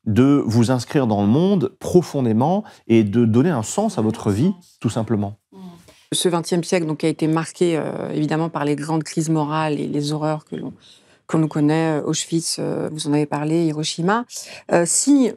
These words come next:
Speaker 2: aussi la fin de ces grands récits, comme l'indiquait, euh, Jean-François Lyotard, que vous citez aussi, euh,
Speaker 1: Oui.
Speaker 2: également, euh, abondamment. Donc, euh,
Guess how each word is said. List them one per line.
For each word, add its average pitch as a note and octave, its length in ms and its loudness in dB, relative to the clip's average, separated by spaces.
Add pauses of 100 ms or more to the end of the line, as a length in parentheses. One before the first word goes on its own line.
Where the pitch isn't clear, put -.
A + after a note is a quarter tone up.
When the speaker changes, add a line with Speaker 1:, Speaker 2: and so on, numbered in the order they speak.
Speaker 2:
aussi B3 560 2 (100)
la E3+ 200 0
fin G#3 400 -4
de D#3+ 180 2
ces G3+ 180 2
grands E3 200 -2
récits, F3 500 -4
comme D#3+ 160 -2
l'indiquait, D3+ 480 -2
euh, C#3+ 200 -2
Jean-François D3+ 440 -6
Lyotard, C#3+ 420 -2
que - 120 -2
vous E3 100 0
citez D#3 340 -4
aussi, D3 380 -4
euh, C#3+ 140 -6 (140)
Speaker 1:
Oui. A#2 340 4
Speaker 2:
également, D#3+ 680 0
euh, D3 300 -2
abondamment. D#3+ 640 0
Donc, G3 300 0
euh, D#3+ 160 0